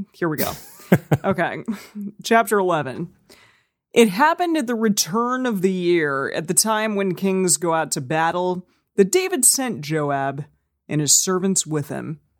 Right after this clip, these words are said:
Speaker 1: and all Israel, and they destroyed the children of Ammon and besieged Rabbah. But David stayed at Jerusalem. It happened at evening that David arose from off his bed and walked on the roof of the king's house,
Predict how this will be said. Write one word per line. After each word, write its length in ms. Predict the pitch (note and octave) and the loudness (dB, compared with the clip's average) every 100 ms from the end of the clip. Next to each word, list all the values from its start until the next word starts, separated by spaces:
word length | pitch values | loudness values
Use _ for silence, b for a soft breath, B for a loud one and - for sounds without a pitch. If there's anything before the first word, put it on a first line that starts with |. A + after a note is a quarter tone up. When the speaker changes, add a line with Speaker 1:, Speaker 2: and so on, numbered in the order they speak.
| - | -2
Speaker 1:
and 140 | F#3+ | 2
all 260 | F#3+ B3 D4 | 4 2 2
Israel, 640 | C4+ - B3+ C4 C4+ C4 _ _ _ - | 2 2 0 -4 -4 -6 _ _ _ 0
and 140 | E3+ | 4
they 80 | F3+ | 4
destroyed 720 | D#3 - - G#3 G#3+ A#3 B3 | 4 0 0 2 2 2 0
the 60 | G3 | -4
children 480 | D3+ A3+ A3+ A3 A3 | -2 0 0 0 0
of 100 | G#3 | 0
Ammon 480 | G#3+ G#3+ G#3+ G#3+ | 0 0 0 0
and 160 | G#3+ F3 | 0 0
besieged 720 | D3+ - - A#3 A#3+ A#3 F#3 | 2 0 0 0 0 0 0
Rabbah. 500 | D#3 D3+ C#3+ C#3+ B2+ - - - - _ _ _ _ _ _ _ _ _ | 0 0 2 0 -2 -8 -14 -16 -20 _ _ _ _ _ _ _ _ _
But 120 | - D#3 | -4 2
David 320 | C#4 E4+ C#4+ | 2 2 0
stayed 680 | - - - C#4+ F#4 F4+ G3+ | 0 0 -2 0 2 2 2
at 140 | D3+ | 0
Jerusalem. 880 | D#3 D#3 D3+ - - D#3 G#2 A2+ F#3 _ _ _ _ _ - | -4 -4 -2 0 0 -2 -6 -6 -8 _ _ _ _ _ -2
It 100 | F#3+ | 2
happened 380 | G#3+ F#4 G4 B3+ | 4 4 4 2
at 100 | F3 | 2
evening 400 | F3+ E3 F3+ F#3 | 0 0 0 0
that 140 | F3 | 0
David 260 | D#3+ C4+ E4 | 2 0 0
arose 520 | B3+ D3 E3 G3+ A#3 - | -2 0 -2 0 0 0
from 200 | A#3 G#3+ | -2 -2
off 200 | G#3+ G#3+ | -2 -2
his 180 | A3+ E3+ | -2 0
bed 300 | E3+ F#3 F#3 | 0 0 -2
and 180 | D3 C3+ | -2 -2
walked 420 | C#3+ D#3+ F#3+ - | 2 2 2 0
on 120 | F#3+ | 0
the 80 | E3+ | 0
roof 440 | C#3+ D#3+ G#3 G#3 | 0 0 0 0
of 120 | F#3 D3+ | 0 0
the 80 | |
king's 400 | D#3+ F#3+ G3 G3 | -2 -2 0 2
house, 500 | - F3+ F#3 G#3 - | 0 0 0 0 0